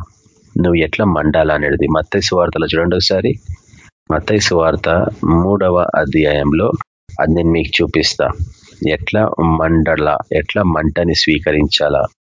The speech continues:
మత్తయి సువార్త మూడవ అధ్యాయము పదకొండవ వచనంలో ఆ మండుతున్న వాడే చెప్తున్నాడు ఈ విషయం. యోహాను భక్తుడు, బాప్తిజం ఇచ్చే యోహాను,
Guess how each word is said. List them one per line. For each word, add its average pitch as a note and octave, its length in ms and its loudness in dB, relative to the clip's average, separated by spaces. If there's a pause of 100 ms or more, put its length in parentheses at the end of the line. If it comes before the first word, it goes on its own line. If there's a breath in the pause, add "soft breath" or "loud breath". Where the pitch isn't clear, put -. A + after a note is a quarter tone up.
(720)
మత్తయి E2+ 320 0
సువార్త E2+ 420 0
మూడవ F2 580 2
అధ్యాయము C#2 540 0 (960)
పదకొండవ G2 520 0
వచనంలో D#2 580 2 (800)
ఆ D#3+ 60 -2
మండుతున్న G#2 600 0
వాడే F2 400 2
చెప్తున్నాడు E2 520 -4
ఈ D2 80 0
విషయం. C#2 280 -2 (760)
యోహాను D2+ 360 -2 (720)
భక్తుడు, - 360 -2 (300)
బాప్తిజం D#2 460 -2
ఇచ్చే C#2 200 -2
యోహాను, C#2 280 -2